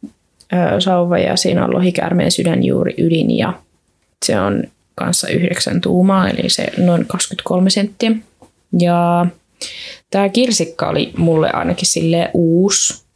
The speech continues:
puuloji. Mä en oo kuullut tästä. Ja tota, siitä oli, että ne on merkillisiä voimia sisältäviä sauvoja. Ja kir-, kirsikkapuusta valmistuvalla sauvalla voi olla aidosti tappavaa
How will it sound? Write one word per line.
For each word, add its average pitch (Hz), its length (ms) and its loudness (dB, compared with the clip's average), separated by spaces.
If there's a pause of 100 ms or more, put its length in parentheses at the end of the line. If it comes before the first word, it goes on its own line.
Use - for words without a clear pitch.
(680)
puuloji. 196 680 2 (160)
Mä 180 200 2
en 175 80 4
oo 175 120 2
kuullut 175 400 0
tästä. 185 360 -2 (1120)
Ja 170 520 2 (240)
tota, 170 260 -2 (320)
siitä 170 340 -2
oli, 165 140 2
että 170 160 0
ne 165 40 -2
on 160 60 2
merkillisiä 165 680 0
voimia 165 400 2
sisältäviä 180 580 0
sauvoja. 196 580 0 (520)
Ja 165 240 0
kir-, 165 500 -2 (120)
kirsikkapuusta 175 840 0
valmistuvalla 165 880 2
sauvalla 165 540 2
voi 170 160 0
olla 165 300 2
aidosti 165 560 0
tappavaa 170 560 -2